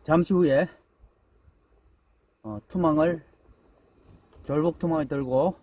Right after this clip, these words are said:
어, 잠시 후에 한번 던져보도록 하겠습니다.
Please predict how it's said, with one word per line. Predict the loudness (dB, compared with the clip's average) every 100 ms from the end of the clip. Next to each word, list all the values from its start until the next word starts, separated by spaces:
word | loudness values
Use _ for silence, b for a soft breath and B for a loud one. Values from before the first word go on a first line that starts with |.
| -20 -20 -14
어, | -12 -12 -16 _ b b b _
잠시 | -6 -4 -2
후에 | -2 -2 -2 -8 -10
한번 | -8 -6 -4
던져보도록 | 0 0 -2 -6 -10 -10
하겠습니다. | -10 -8 -6 -6 -4 -4